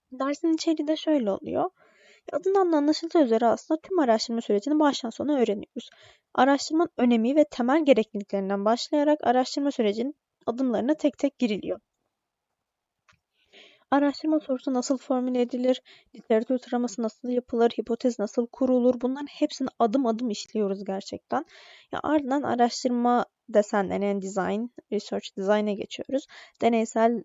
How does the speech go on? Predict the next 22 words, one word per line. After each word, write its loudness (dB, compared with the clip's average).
design'lar, -4
desenler. -6
Desen -2
demek -4
çok -8
garip 0
geliyor 0
design -2
dediğimiz -6
için. -8
İşte -2
korelasyonel 2
çalışmalar, -6
kesitsel, -4
boylamsal 0
yaklaşımlar, -6
tekrarlı 0
ölçüm -2
ve 0
grup 2
karşılaştırmaları -2
gibi. -6